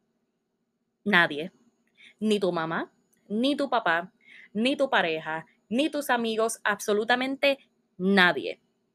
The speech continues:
Nadie tiene el poder de criticarte si tú no quieres ser criticado. Eso sí, si alguien quiere darte retroalimentación positiva,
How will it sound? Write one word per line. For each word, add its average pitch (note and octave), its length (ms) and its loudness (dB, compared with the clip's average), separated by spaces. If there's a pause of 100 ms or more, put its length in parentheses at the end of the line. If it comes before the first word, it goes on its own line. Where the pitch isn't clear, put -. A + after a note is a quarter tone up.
(680)
Nadie F#3+ 600 4
tiene F#3+ 440 -2
el F#3+ 100 -4
poder F#3 560 -2 (540)
de F#3+ 120 2
criticarte G3 760 -2
si G3 200 -6
tú A3+ 240 -4
no G3+ 160 -2
quieres F#3 280 -2
ser E3+ 160 -6
criticado. C#3+ 520 -14 (1400)
Eso A3+ 200 2
sí, D#3 300 -6 (200)
si G#3+ 280 -2
alguien A3+ 340 2
quiere A3 360 0
darte G#3+ 540 0
retroalimentación G3+ 1300 0
positiva, B3+ 800 0